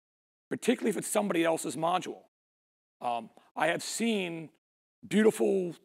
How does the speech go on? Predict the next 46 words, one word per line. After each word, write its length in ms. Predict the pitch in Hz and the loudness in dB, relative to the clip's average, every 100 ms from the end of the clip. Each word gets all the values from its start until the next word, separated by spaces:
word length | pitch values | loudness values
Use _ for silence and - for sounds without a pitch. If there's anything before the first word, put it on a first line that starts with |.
| - | 0
three-foot-high 540 | 208 190 190 175 180 | 2 2 2 2 2
wheels 600 | 151 202 170 107 104 - _ _ _ _ _ _ | 2 2 0 -2 -12 -18 _ _ _ _ _ _
that 140 | - 139 | -10 -8
you 80 | - _ | -8 _
almost 420 | - 196 240 214 | 4 4 4 2
could 120 | - 180 | 2 4
get 120 | 190 | 6
under, 360 | 202 190 113 | 4 2 -4
and 180 | 101 160 | -8 -10
someone 300 | - 175 175 | -6 -4 -4
trying 280 | - 175 175 | -4 -2 0
to 60 | 170 | 0
be 100 | 170 | 0
helpful 420 | 175 175 - 156 | 0 -2 -4 -2
went 180 | 156 160 | 0 0
under. 300 | 165 123 - _ _ _ _ _ | 0 -4 -14 _ _ _ _ _
And 420 | 139 135 135 135 - _ - | -2 -2 -4 -10 -18 _ -4
they 220 | 139 165 | 0 2
felt 320 | - 165 - | 2 0 2
bad, 380 | 147 143 143 143 | 0 4 4 2
and 100 | 139 | -2
luckily 220 | 147 170 | -4 -4
the 80 | 143 | -4
builder 220 | 143 147 | -4 -4
was 120 | 143 | -4
a 40 | 139 | -4
good 140 | 147 | -6
sport, 400 | - 175 156 131 | -4 0 0 -2
but 80 | 131 | -2
that 280 | 156 - 151 | -2 -2 -6
model 400 | 143 156 147 139 | -2 0 0 -2
was 120 | 131 | -4
out 160 | - 156 | -2 -2
of 60 | |
the 60 | 147 | -2
loop 340 | 131 151 131 - _ _ _ _ | -4 -4 -4 -12 _ _ _ _
for 80 | - | -14
the 100 | - | -4
rest 180 | 165 - | -4 -4
of 40 | |
the 60 | 160 | -10
show 460 | - 196 123 110 - _ _ _ _ | -4 -2 -2 -6 -12 _ _ _ _
because 200 | - 139 | -8 -6
it 100 | 131 | -4
fell 180 | 147 127 | -4 -4
over. 180 | 123 | -4